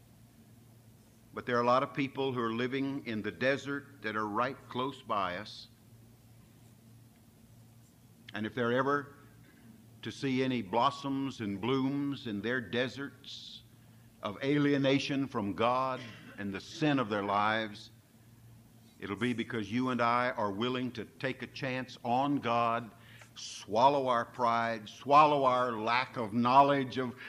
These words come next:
of whatever it is, but to say a word for Jesus and to dig a little tunnel, to dig a little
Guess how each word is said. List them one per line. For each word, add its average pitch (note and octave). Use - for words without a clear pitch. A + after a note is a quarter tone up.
of B2+
whatever E3+
it D3+
is, A#2+
but A#2
to A#2+
say D3+
a A#2
word B2
for B2+
Jesus G2
and A2
to A2+
dig D#3
a D#3
little D3
tunnel, B2
to A2
dig D#3+
a E3+
little D#3+